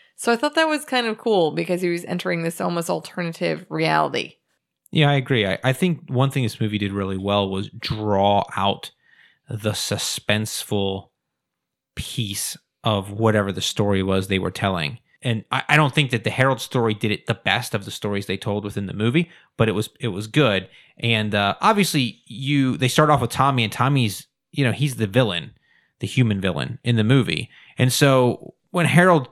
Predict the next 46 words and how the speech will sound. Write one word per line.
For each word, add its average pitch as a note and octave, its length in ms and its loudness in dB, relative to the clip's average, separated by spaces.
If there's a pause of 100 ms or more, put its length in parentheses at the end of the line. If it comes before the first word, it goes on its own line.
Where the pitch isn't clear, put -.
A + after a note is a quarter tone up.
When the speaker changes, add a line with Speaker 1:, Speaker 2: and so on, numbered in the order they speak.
(640)
Speaker 2:
kills E3+ 300 2
him, A3+ 320 0
you're, F3 320 0 (260)
you - 360 -2
feel C4 180 6
bad, E3 360 6
but C3 160 0
you G3+ 60 4
don't F#3+ 120 6
feel A2+ 120 0
that C#3 200 2
bad, G2+ 120 0
right? A2+ 140 -2
'Cause C3 140 -2
he's C#3+ 100 -4
kinda E3 160 4
like D3+ 140 2
a B2 40 -2
bad C3 220 0
guy A2+ 180 2
anyway. F#2 460 -4 (260)
So C#3+ 100 4
I C#3+ 40 6
like F3 140 4
how F3+ 100 2
they C3+ 80 2
started B2 420 2
off G#2 220 2
with B2 140 0
him C3+ 200 0
to - 140 -6
ease B2+ 540 0
you A2+ 180 0
into G#2 800 -2
the, F2 240 -8
the G2+ 140 -8
stories G2 420 -2
kind G2 180 -4
of. G#2 60 -6 (140)
And A3+ 100 0
you A#3 60 6
don't E4 220 6
really F#3+ 220 6
know B2 380 4
at - 100 -4
first A#2 460 0